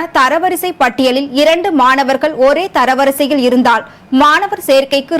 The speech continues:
ரேண்டம் எனப்படும் சமய வாய்ப்பு எண் வழங்கப்படுகிறது. அதன்படி பொறியியல் கலந்தாய்வுக்கு விண்ணப்பிக்க நேற்று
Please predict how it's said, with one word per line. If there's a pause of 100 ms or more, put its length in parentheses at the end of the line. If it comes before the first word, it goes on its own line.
ரேண்டம்
எனப்படும்
சமய
வாய்ப்பு
எண்
வழங்கப்படுகிறது. (800)
அதன்படி
பொறியியல்
கலந்தாய்வுக்கு
விண்ணப்பிக்க (280)
நேற்று